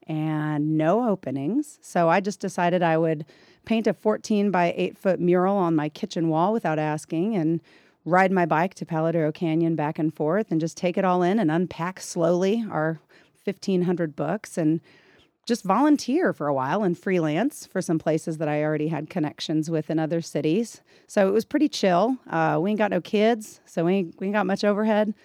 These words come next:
I just kind of, uh, floated for a while, told the public radio station, "Hey, I'm an ad copywriter if you need any help." Donated to the local places that you donate when you move to a new place, make the friends, find the arts people,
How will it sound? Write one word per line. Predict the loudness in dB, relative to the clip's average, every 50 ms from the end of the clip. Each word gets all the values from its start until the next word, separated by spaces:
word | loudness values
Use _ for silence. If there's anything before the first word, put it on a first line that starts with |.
| -20 -20 -14 _
I | -4 -2
just | -2 -2 -2 -2
kind | 0 0 0
of, | 0 0 0
uh, | 0 0 0 -2
floated | -2 0 0 0 2 0 -2 -2
for | -2 0
a | 0 2
while, | 2 2 2 0 0 0 -2 -2 _ _ -20 _ _ _
told | -6 -4 -2 -2
the | -2 -4
public | -4 -4 -4 -4 -4 -4
radio | -2 -2 -2 -2
station, | -2 -2 -4 -4 -2 -2 -4 -4
"Hey, | -2 -2 0 0 0 0 0 0 -2
I'm | -2 -2 -2
an | -2
ad | -2 -4 -4 -6 -6
copywriter | -6 -6 -6 -4 -2 -2 0 0 0 -2 -4
if | -4 -4
you | -4
need | -2 -2 0 0
any | 0 0 0
help." | 0 0 0 0 0 -2 -2 _ _ -20 -20 -20 -20 -20 _ _ _ _ 0
Donated | 2 4 4 4 2 2 0 0
to | -2 -2
the | -2 0
local | 0 0 0 0 0 0 0 0 -2 -4
places | -4 -2 -2 0 0 -2 -2 -4 -4 -4
that | -6 -6
you | -4 -4 -2
donate | 0 0 0 0 0 0 0 0
when | 0 2 2
you | 2
move | 2 0 -2 -2
to | -2 -2 -2
a | 0
new | 0 0 -2
place, | -2 -2 0 0 0 0 -2 -4 -6 -4
make | -2 -2 -2 -2 -6
the | -8
friends, | -4 -2 -2 0 0 0 -2 -4 -4
find | -2 0 0 0 0
the | 0 -2 0
arts | -2 -2 -4 -4 -6
people, | -8 -8 -6 -2 -2 0 0 -2 -4